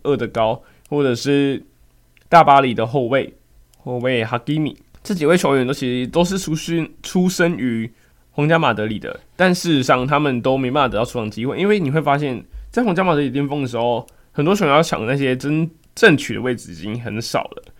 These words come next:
然后如果你要当候补，你会担心你的出场时间不够。哦，最近还有一个很有名的球星，就是皇家社会的久保建英，他也是从皇家马德里出来的。只是很遗憾，就是这些球员他们都会在别的地方发光发热，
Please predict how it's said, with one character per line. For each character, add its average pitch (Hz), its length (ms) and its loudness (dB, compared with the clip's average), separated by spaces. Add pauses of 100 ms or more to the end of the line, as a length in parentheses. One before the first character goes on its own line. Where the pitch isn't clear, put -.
(280)
然 120 120 -8
后 131 240 4
如 151 80 0
果 165 80 4
你 139 60 4
要 147 80 4
当 143 160 2
候 165 200 2
补， - 160 -10
你 107 120 -6
会 135 120 -2
担 120 140 -2
心 127 140 -4
你 107 40 -6
的 98 120 -2
出 120 140 -6
场 117 100 -4
时 - 80 -12
间 107 120 -6
不 90 260 -16
够。 - 200 -4 (640)
哦， 196 80 0
最 226 140 -2
近 247 100 2
还 214 60 6
有 156 60 6
一 135 40 2
个 135 60 0
很 135 80 0
有 131 100 2
名 107 120 -2
的 110 60 -4
球 107 200 -6
星， 113 180 -4
就 127 120 -2
是 127 280 -4 (400)
皇 143 140 -2
家 160 100 6
社 180 180 2
会 160 180 4
的 113 420 0
久 143 120 0
保 135 140 2
建 120 240 -2
英， 98 240 -8 (220)
他 - 120 0
也 202 40 4
是 220 120 0
从 151 180 -2
皇 135 120 -2
家 151 80 4
马 135 100 2
德 113 120 -2
里 101 80 -4
出 - 180 -10
来 113 160 -2
的。 - 160 -14 (380)
只 170 120 -2
是 214 60 4
很 170 160 0
遗 120 60 -2
憾， 139 120 0
就 156 120 0
是 165 60 2
这 170 160 0
些 170 80 2
球 131 240 -4
员 110 160 -4
他 147 100 -4
们 156 140 0
都 131 140 -2
会 143 140 0
在 151 220 2
别 113 200 -2
的 123 40 -6
地 131 100 -2
方 120 220 -4
发 120 140 0
光 120 180 -2
发 104 200 0
热， 107 200 -4